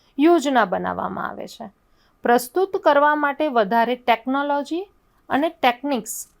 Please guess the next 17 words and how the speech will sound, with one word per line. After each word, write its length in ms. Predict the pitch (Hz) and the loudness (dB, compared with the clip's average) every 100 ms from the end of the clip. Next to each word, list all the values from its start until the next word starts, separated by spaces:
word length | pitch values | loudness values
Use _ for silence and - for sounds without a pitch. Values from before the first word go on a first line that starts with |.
| _ _ _ - | _ _ _ 0
મોડેલ્સ 600 | 233 262 254 240 196 - - - | 4 4 6 2 2 -4 -16 -4
તૈયાર 380 | 220 226 247 262 | -2 2 4 4
કરવામાં 560 | 254 196 190 190 196 | 4 0 0 0 -2
આવે 180 | 180 185 | -2 -4
છે 240 | 190 285 415 - _ - | -6 -8 -8 -10 _ -8
અને 300 | - 220 233 - | -4 -2 -2 0
આ 120 | - | 0
પ્રક્રિયાને 720 | 339 320 285 285 277 285 285 | 0 0 -4 -4 -4 -2 -4
અનુસરવા 640 | 294 233 240 285 302 285 285 | -4 -2 -2 -2 -2 -2 -2
માટે 340 | 277 269 311 311 - | -2 -4 -6 -8 -6
અનેક 400 | - 240 285 392 415 403 | -4 -2 -2 -2 -4 -2
દ્રષ્ટિકોણ 760 | 311 254 - 294 - 294 311 339 - | -2 -2 -4 -12 -4 -2 -2 -6 -6
અને 360 | 240 240 233 339 | -2 -2 -2 -6
સિદ્ધાંત 680 | - - 233 - 220 220 196 | -10 -10 -10 -4 -2 -2 -4
બનાવવામાં 640 | 190 180 180 175 180 202 | -4 -4 -4 -6 -8 -10
આવે 180 | 196 202 | -14 -16
છે, 220 | - | -18